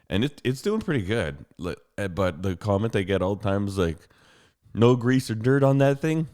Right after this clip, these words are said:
Sorry." <laughs> I gotta get advice from somewhere else. And I get it. Like, yes, it's totally clean. No, he doesn't understand that,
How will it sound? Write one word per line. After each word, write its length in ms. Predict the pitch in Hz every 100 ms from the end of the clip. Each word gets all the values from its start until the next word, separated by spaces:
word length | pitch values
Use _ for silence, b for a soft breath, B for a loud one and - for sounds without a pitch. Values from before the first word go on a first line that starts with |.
| -
Sorry." 540 | - 113 110 104 104
<laughs> 560 | - - - - - - 151 - - 107
I 100 | 139
gotta 240 | 120 120
get 200 | 123 120
advice 360 | 120 110 113 117
from 160 | 107
somewhere 380 | 104 - 123 110
else. 200 | 143 135
And 100 | 110
I 60 | 117
get 320 | 113 90 104
it. 200 | 92 62
Like, 260 | 67 80 - B B B B
yes, 220 | 120 95
it's 140 | 107 -
totally 260 | 156 110
clean. 360 | 95 117 80 69 B B B B
No, 220 | 117 104
he 160 | 98 135
doesn't 240 | 135 117
understand 560 | 107 95 - 123 98 85
that, 140 | 82